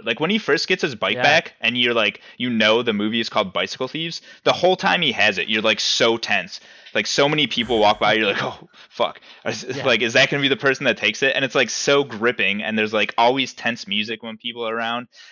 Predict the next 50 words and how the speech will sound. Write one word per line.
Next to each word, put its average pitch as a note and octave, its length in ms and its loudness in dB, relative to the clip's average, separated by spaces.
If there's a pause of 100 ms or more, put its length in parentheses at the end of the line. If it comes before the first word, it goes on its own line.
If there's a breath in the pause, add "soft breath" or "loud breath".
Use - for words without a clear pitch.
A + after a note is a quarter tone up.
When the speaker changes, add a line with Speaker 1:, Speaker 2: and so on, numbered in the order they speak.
(100)
Speaker 1:
And A#2+ 100 -8
this C3+ 160 -6
is, F#3+ 60 -10
like, F3+ 140 -2
another, A#2 320 -2
and A#2+ 80 -2
this - 160 -2
is G2 80 -6
where, F#2+ 240 -2
like, F#2+ 260 -4
you G#2 180 -4
know, G#2 360 0
like, F#2+ 320 -4
he's G#2 260 -8
about G2 300 0
to G2 80 -8
do G2 160 -4
something F#2 640 -6
that F2+ 180 -4
will, F2+ 140 -8
like, F2+ 160 -6
forever F#2+ 600 -6
change, F#2 640 -6 (540 soft breath)
uh, F2+ 260 -4
like, G2+ 160 -10
who A2 100 -4
he G#2 140 0
is G2 100 -4
as F#2 120 -12
a F2+ 60 -12
person. F#2 640 -10
And G#2 140 -6
the G2+ 40 -4
Speaker 2:
Yeah. G2 60 -6
Speaker 1:
music G#2+ 380 -4
is F#2+ 200 -10
just G2 200 -10
making G2 280 -6
you F#2 120 -8
feel F#2 300 -10
worse F2+ 260 -8
and F2 120 -14
worse F2 160 -10
about D#2+ 300 -6
it F2+ 160 -4
<laughs> - 180 -8
as G2+ 200 -6
time F#2+ 260 -6
goes F#2 200 -4
on. G2+ 240 -4